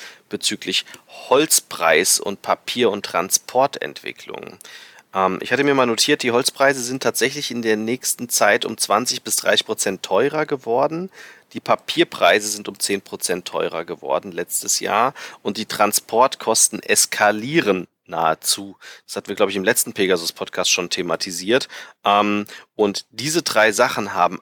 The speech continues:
alle was mit Brettspielen zu tun, weil zum einen müssen sie ja aus, äh, wo sie produziert werden, nicht alles wird in Deutschland produziert, vor allem Miniaturen und sowas nicht, ähm, muss, muss transportiert werden und kostet deutlich mehr. Viele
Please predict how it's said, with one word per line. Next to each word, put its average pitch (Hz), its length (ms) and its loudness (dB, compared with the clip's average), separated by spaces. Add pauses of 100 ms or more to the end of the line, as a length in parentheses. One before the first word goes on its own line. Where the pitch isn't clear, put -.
alle 104 320 2
was - 240 4
mit 110 180 -2
Brettspielen 139 560 0
zu - 140 -6
tun, 98 420 -10
weil 85 140 -4
zum 98 180 -2
einen 101 240 2
müssen 104 220 -2
sie 107 100 -2
ja 101 100 6
aus, 78 220 0
äh, - 220 -6
wo 107 100 -8
sie 104 140 -6
produziert 107 520 -2
werden, 127 240 2
nicht 107 160 -6
alles 104 160 -6
wird 107 120 -6
in 104 40 -2
Deutschland 110 280 2
produziert, 98 560 -2 (260)
vor - 160 2
allem 98 140 4
Miniaturen 98 500 2
und 95 80 0
sowas 85 320 -4
nicht, 104 320 -6 (260)
ähm, 98 280 0
muss, 117 340 0
muss - 400 -2
transportiert 110 720 0
werden 139 260 2
und - 160 -10
kostet - 400 -6
deutlich 127 320 -2
mehr. 135 400 0 (240)
Viele 156 500 2